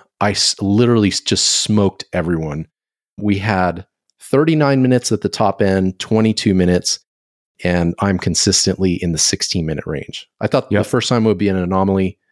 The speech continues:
Speaker 1: Okay, let me do it again. Two weeks later, I forget how it's built. Do it again. I'm right at sixteen minutes.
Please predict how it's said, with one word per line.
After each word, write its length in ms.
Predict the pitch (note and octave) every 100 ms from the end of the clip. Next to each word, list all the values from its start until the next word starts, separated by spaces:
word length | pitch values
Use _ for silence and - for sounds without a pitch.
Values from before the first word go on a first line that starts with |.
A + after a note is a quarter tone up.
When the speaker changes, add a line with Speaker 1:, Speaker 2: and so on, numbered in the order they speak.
| _
Speaker 1:
Okay, 140 | - F#2+
let 100 | G2
me 80 | F#2+
do 160 | G2
it 60 | F2+
again. 400 | E2 F2 F2 F2 _ _
Two 140 | - C3
weeks 240 | A#2+ -
later, 240 | A2 G#2+ G#2
I 40 |
forget 380 | F2+ F#2 G2 G2+
how 160 | G2+ F#2+
it's 120 | -
built. 380 | G2 F2+ F#2 - _ _ -
Do 120 | G2
it 60 |
again. 300 | E2 F2+ F2 -
I'm 160 | F#2+ G2
right 140 | F#2
at 80 | F#2
sixteen 380 | - - - F#2
minutes. 300 | F#2+ E2